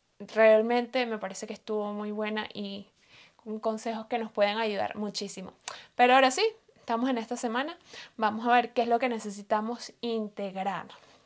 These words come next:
<clears throat> Ajá, la primera carta que nos aparece es el, es el Caballero de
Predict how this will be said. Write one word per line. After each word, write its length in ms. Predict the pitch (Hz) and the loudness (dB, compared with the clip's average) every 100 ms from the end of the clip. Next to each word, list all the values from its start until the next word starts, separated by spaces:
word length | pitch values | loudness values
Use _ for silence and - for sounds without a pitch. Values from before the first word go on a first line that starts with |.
| _ _ _ _ _ | _ _ _ _ _
<clears throat> 1600 | - 208 240 226 180 - - _ _ - _ - - - - _ | -8 -6 -4 -6 -6 -12 -20 _ _ -20 _ -20 -20 -20 -20 _
Ajá, 460 | 240 226 277 262 240 - 254 | -8 -4 0 0 -2 -12 4
la 200 | 262 262 | 4 6
primera 420 | 262 277 311 320 | 4 4 2 4
carta 340 | 330 330 330 | 4 6 2
que 120 | 320 | 0
nos 140 | 254 240 | -4 -4
aparece 680 | 226 214 214 208 - 233 - _ _ _ _ _ - - - - _ - - - _ _ _ _ _ - | -4 -2 -2 -6 -10 -14 -18 _ _ _ _ _ -20 -20 -20 -20 _ -20 -20 -20 _ _ _ _ _ -6
es 360 | 254 254 240 - | -2 -2 -4 -12
el, 460 | 269 269 277 294 277 - _ _ _ _ _ _ _ - | -4 -2 -2 -6 -12 -20 _ _ _ _ _ _ _ -16
es 280 | 240 233 _ | -14 -14 _
el 380 | 247 240 233 240 _ _ - | -6 -4 -4 -10 _ _ -8
Caballero 680 | 214 214 208 220 220 220 226 | -2 0 -2 -2 -4 -4 -6
de 380 | 202 202 214 | -6 -6 -6